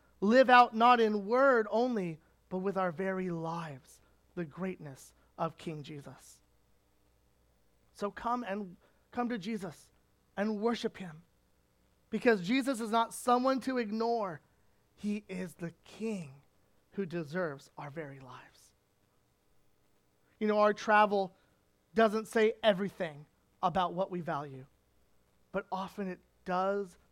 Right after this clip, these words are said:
reveal priorities in our hearts, doesn't it? Maybe this Christmas might be the first one in a long time where we say, "Jesus really is gonna be the priority for my life. He really is gonna be who I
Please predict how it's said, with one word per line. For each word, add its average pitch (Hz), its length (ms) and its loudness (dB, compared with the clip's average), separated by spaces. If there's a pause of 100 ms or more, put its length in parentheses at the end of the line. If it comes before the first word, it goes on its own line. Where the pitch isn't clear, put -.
reveal 185 640 -6 (240)
priorities 170 720 -6 (320)
in 170 120 -8
our 156 140 -8
hearts, 127 440 -16
doesn't 151 340 -16
it? 151 140 -16 (1500)
Maybe 196 240 0
this 196 220 -2
Christmas 202 420 -4 (220)
might 202 260 2
be 202 100 -4
the 196 120 -2
first 214 300 -2
one 208 140 -2
in 202 80 -4
a 196 80 -2
long 190 300 -2
time 175 340 -6 (220)
where 185 160 -2
we 185 120 -4
say, 175 340 -4 (260)
"Jesus 180 540 -6
really 180 400 -8
is 175 320 -8
gonna 160 220 -10
be 165 100 -10
the 165 140 -10
priority 156 500 -10
for 147 120 -18
my 135 140 -12
life. 123 320 -20 (600)
He 240 120 4
really 220 380 6
is 220 160 6
gonna 196 120 -2
be 196 140 -8
who 208 240 -4
I 185 240 0